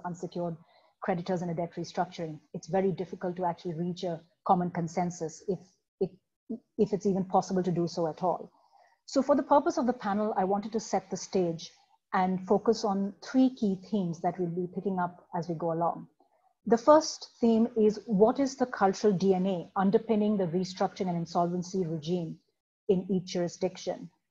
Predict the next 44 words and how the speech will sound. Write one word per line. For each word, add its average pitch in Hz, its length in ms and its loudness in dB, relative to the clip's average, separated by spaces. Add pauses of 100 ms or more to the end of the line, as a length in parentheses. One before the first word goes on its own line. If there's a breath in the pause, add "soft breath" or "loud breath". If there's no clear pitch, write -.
that 180 180 -2
we 175 80 -4
focus 190 420 -2
on? 160 220 -8 (400)
Is 190 180 2
it 170 180 -4
debtor 185 260 -2
friendly 226 500 -2 (180)
or 190 200 2
is 175 120 0
it 214 140 -2
cult-, 190 240 0 (160)
or, 202 180 2
or 185 140 -2
is 185 100 0
it 202 120 -4
creditor 185 360 -2
friendly? 160 420 -10 (840)
As 208 140 2
a 214 60 0
related 233 440 2
point, 202 340 0
what 208 260 2
is 254 100 -6
the 226 80 -8
cultural 202 420 -4
perception 175 800 -8
around 180 240 -2
the 175 80 -6
restructuring 175 540 -6
and 175 80 -6
insolvency 170 640 -6
process? - 600 -6 (460 soft breath)
Is 190 120 4
there 190 120 4
a 175 40 0
stigma 226 680 2
around 220 320 4
it, 254 160 2 (300 soft breath)
or 208 220 6
is 208 140 4
it 202 100 2
just - 280 -4
seen 202 340 2